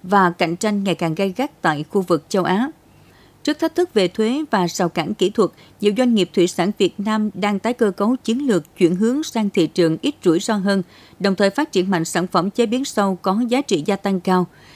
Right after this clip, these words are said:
Nhờ sự linh hoạt này, ngành thủy sản Việt Nam kỳ vọng sẽ duy trì được đà tăng trưởng bất chấp những biến động khó lường từ thị trường quốc tế.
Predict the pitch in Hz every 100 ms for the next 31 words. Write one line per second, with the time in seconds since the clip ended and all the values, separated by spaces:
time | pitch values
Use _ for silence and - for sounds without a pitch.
0 | - 202 196 - 185 214 247 - 190 -
1 | 180 170 - - - 185 185 196 185 185
2 | 214 202 - 220 220 - 180 165 156 165
3 | - 175 170 208 226 - 180 175 165 175
4 | 165 - 196 180 175 156 220 - - 220
5 | - - 330 - 175 170 190 254 269 160
6 | 170 196 240 254 180 151 - 165 151 160
7 | 143 180 156 - 208 - 190 240